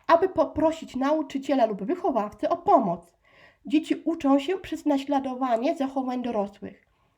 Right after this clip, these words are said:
Niestety, jak możecie zaobserwować, zachowania negatywne kopiują dużo szybciej niż te pozytywne.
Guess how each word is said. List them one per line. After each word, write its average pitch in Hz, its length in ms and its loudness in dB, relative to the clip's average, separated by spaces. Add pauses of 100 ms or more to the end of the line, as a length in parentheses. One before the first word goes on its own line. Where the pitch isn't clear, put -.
(100)
Niestety, 262 600 0 (300)
jak 247 200 -2
możecie 277 520 4 (160)
zaobserwować, 254 800 -2 (180)
zachowania 269 640 2
negatywne 269 680 0 (200)
kopiują 262 640 0
dużo 214 300 -4
szybciej 202 380 -6
niż 180 180 -2
te 196 100 -8
pozytywne. 190 720 -6